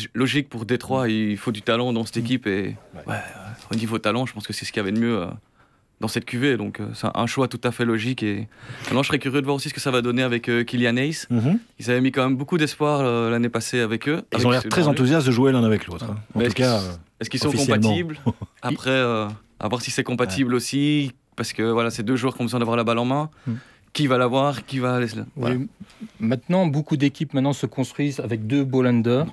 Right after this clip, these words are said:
Speaker 3: Euh, donc, euh, c'est pas forcément un problème de compatibilité, mais plutôt, euh, voilà, il y a, euh, Cade Cunningham qui va sans doute avoir un gros volume de jeu,
Speaker 2: Mhm.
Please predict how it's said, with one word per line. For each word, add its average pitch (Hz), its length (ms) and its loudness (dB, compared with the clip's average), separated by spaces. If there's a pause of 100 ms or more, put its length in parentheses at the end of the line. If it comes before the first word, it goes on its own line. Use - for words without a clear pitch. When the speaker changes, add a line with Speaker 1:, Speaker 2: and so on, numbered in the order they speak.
(640)
Speaker 3:
Euh, 123 600 4 (380)
donc, 147 600 4 (400)
euh, 117 600 2
c'est - 500 -6 (140)
pas 190 120 2
forcément 160 600 0
un 147 80 2
problème 151 400 0
de 127 100 0
compatibilité, 143 800 0
mais 180 120 2
plutôt, 175 500 0 (320)
euh, 127 460 2 (380)
voilà, 143 300 2
il 127 80 0
y 131 60 2
a, 123 280 0
euh, 127 120 2 (300)
Cade 151 140 0
Cunningham 151 420 4
qui 123 120 -6
va 120 100 0
sans 135 160 -2
doute 131 140 -4
avoir 117 200 0
un 110 80 -2
gros 117 280 2
volume 147 300 2
de 127 140 2
jeu, 156 380 0
Speaker 2:
Mhm. 113 140 2